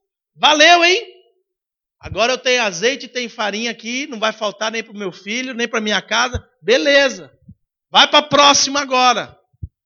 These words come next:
Podia ter mandado embora, não, mas ela manteve o profeta na sua casa. Ela manteve o profeta ali na sua casa. A unção estava ali até acabar a crise.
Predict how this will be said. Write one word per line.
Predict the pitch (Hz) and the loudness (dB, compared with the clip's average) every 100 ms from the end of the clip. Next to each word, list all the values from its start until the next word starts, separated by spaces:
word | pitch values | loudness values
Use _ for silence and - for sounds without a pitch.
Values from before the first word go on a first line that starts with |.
| _ _ _ _ _ _ _ _ | _ _ _ _ _ _ _ _
Podia | 208 | -10
ter | 311 | -8
mandado | 415 381 392 415 | -8 -4 -2 -2
embora, | 403 381 349 | -2 -2 0
não, | 285 | 2
mas | 277 214 | 2 0
ela | 226 240 | 0 2
manteve | 247 233 240 247 | 0 0 -2 -4
o | 247 | -6
profeta | 233 220 220 220 | -6 -6 -8 -8
na | 220 208 | -8 -8
sua | - 208 | -10 -12
casa. | - 202 226 190 143 _ _ _ _ _ _ _ _ _ _ _ _ _ _ | -4 -4 -4 -8 -14 _ _ _ _ _ _ _ _ _ _ _ _ _ _
Ela | 175 | -2
manteve | 247 285 277 262 311 302 | 2 2 2 0 2 0
o | 294 | -4
profeta | 269 226 - 262 254 | -4 -4 -2 -4 -4
ali | 254 | -8
na | 247 | -8
sua | 233 - 233 | -10 -8 -10
casa. | - 220 247 233 175 - | -6 -2 -2 -2 -12 -10
A | 226 | -4
unção | 269 - - 277 | -4 -4 -2 -2
estava | 311 - 277 | -2 -6 -2
ali | 269 | 0
até | 254 - _ 339 370 | 0 -4 _ 2 4
acabar | 359 359 339 285 294 | 4 2 0 2 0
a | 381 | -2
crise. | 269 277 339 220 | -10 -12 -12 -16